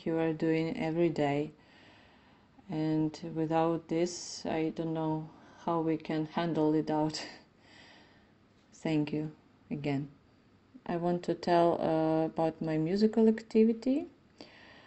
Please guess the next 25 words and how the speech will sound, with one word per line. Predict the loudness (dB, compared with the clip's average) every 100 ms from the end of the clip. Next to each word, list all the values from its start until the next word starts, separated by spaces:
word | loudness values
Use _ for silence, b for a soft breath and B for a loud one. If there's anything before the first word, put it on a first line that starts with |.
| B B -6
As | -2 -2
I | -2
mentioned | 0 0 -2 -2 -2 -4 -2
earlier, | 0 2 4 4 4 2
I'm | 0 0
a | 2
musician, | 0 0 0 0 2 8 10 8 4
uh, | -4 -4 -2 -2 -2 -2 -2 -4
as | -4 -4
well | 0 2
as | 2 0
my | -2
husband, | -4 -2 -4 -2 2 4 4 -2 -14 -8
uh, | -6 -4 -4 -6
Alexander | -6 -6 -4 -4 -2 -2
Sky. | -4 -4 -2 2 2 -2 B B B B B B -8
Uh, | -4 -2 0 0 0 2
we | 2
are, | 4 4 4 2 0
uh, | -2 0 0 0 0
electronic | -2 -4 -2 4 6 4 0
music | -2 -2 0 0 0 -6
duo, | -2 2 6 8 8
Light | 6 4 2 0
Dreams. | -2 0 0 -2